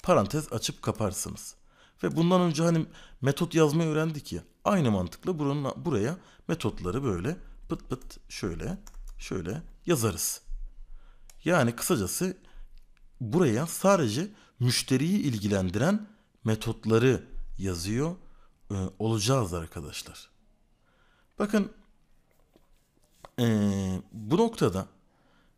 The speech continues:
tabii ki ben burada size şeyi göstermeye çalıştım. Yani bir class'ın tanımı. Yukarıdakiyle aynı bakın. Yani kısacası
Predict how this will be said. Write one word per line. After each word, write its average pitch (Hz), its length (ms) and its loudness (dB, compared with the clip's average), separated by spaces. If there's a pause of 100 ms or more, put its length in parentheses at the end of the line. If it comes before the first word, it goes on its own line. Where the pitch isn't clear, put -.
(100)
tabii 139 200 2
ki 147 140 -2
ben 143 180 6
burada 127 160 2
size 147 280 0
şeyi 117 280 0
göstermeye 85 520 -6
çalıştım. - 420 -16
Yani 82 120 -14
bir - 80 -12
class'ın 104 340 -2
tanımı. 78 360 -8
Yukarıdakiyle 107 600 -2
aynı 87 280 -4
bakın. - 260 -14 (500)
Yani 139 180 0
kısacası 139 540 -2